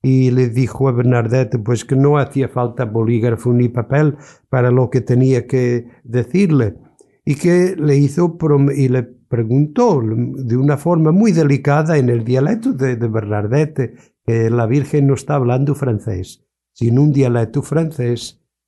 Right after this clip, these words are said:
eh, que se habla por la zona de los Pirineos franceses. Los Pirineos, que como sabéis, son las montañas que dividen la península ibérica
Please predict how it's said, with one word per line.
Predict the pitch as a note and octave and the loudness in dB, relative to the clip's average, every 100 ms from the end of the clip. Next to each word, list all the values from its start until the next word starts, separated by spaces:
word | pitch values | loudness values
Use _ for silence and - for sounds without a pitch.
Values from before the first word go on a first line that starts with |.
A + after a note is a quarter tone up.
| - | -4
eh, | A2+ A2+ A2+ | -2 -2 -2
que | D3+ | -2
se | D3 B2+ | 0 2
habla | G#2+ G#2+ A2+ A2+ | 2 2 2 2
por | A2+ G2+ | 0 0
la | G#2+ | 0
zona | - A2+ A2 A2 | 0 2 2 2
de | G#2 | 2
los | G#2 G2+ - | 0 0 -2
Pirineos | - C#3+ A#2+ G#2+ G#2 G#2+ G2+ - - _ _ - | 0 2 4 2 2 0 0 -6 -16 _ _ -6
franceses. | G#2+ G#2 - F3+ F3 - G2+ - - _ _ _ | -4 -4 0 0 0 -2 -4 -6 -12 _ _ _
Los | - G2 - | -6 -6 -4
Pirineos, | - A#2 A#2 A2 A2 G#2+ - | 0 2 2 2 2 0 -2
que | A#2 F#2+ | -6 -4
como | A2+ G2+ | -2 0
sabéis, | A2 C3+ A#2+ A#2+ A#2 - | 0 0 2 4 2 0
son | A2 G2+ | 0 0
las | G2+ F#2 | 0 0
montañas | G#2 A2 A#2 G#2+ A2+ A2 - - _ _ _ | 0 0 0 2 2 0 -6 -20 _ _ _
que | A#2 | 0
dividen | A2+ A2+ A#2 A2+ A#2 A#2 A2 | 2 2 2 4 4 4 2
la | G#2+ | 0
península | A2 G#2+ G#2+ - C#3+ | 0 0 0 0 0
ibérica | C3 G#2+ G#2 G2+ A2+ G#2 | 2 2 2 0 -2 -4